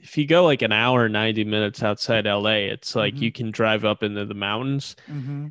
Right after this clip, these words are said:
Speaker 1: And a comic, uh, uh, I know he put together the show, but all he said was it's at a campground, like, an hour outside L A.
Speaker 2: Mm-hmm.
Speaker 1: But he didn't say, like, "It's on a, it's on a mountain."
Speaker 2: <laughs>
Speaker 1: Uh,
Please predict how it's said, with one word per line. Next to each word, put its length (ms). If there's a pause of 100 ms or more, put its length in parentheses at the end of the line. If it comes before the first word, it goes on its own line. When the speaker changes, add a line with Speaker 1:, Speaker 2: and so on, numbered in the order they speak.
(120)
Speaker 1:
And 540 (120)
a 300
comic, 720
uh, 480 (640)
uh, 40
I 420
know 320
he 240
put 260
together 300
the 140
show, 320
but 160
all 200
he 120
said 320
was 200
it's 200
at 160
a 60
campground, 960 (240)
like, 240
an 100
hour 280
outside 500
L 240
A. 340
Speaker 2:
Mm-hmm. 380 (120)
Speaker 1:
But 100
he 120
didn't 260
say, 540
like, 380
"It's 220
on 200
a, 60
it's 260
on 140
a 240
mountain." 460 (440)
Speaker 2:
<laughs> 420
Speaker 1:
Uh, 480